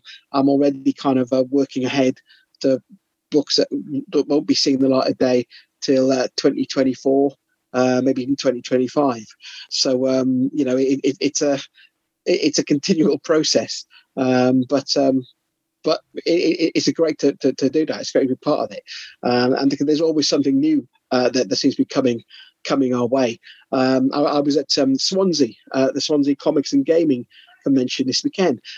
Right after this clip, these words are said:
And I, perfectly honest, I've never done that one before. It was absolutely an marvellous, marvellous event. It really is. I mean, full credit to the guys that do it.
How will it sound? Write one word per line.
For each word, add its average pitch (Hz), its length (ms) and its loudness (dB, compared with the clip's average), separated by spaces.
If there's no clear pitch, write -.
And 156 120 2
I, 156 60 4
perfectly 196 300 0
honest, 190 120 2
I've 165 100 -2
never 180 200 2
done 190 220 0
that 180 140 2
one 190 80 2
before. 190 400 0
It 175 100 2
was 156 160 -14
absolutely 165 480 0
an - 40 0
marvellous, 160 760 0
marvellous 135 420 0
event. 123 240 -2
It - 120 -2
really 131 480 2
is. 113 120 -8
I 113 60 -2
mean, 123 140 -2
full 160 240 0
credit 131 300 -2
to 139 100 2
the 135 80 0
guys 127 320 2
that - 140 -2
do 123 140 2
it. 107 140 -4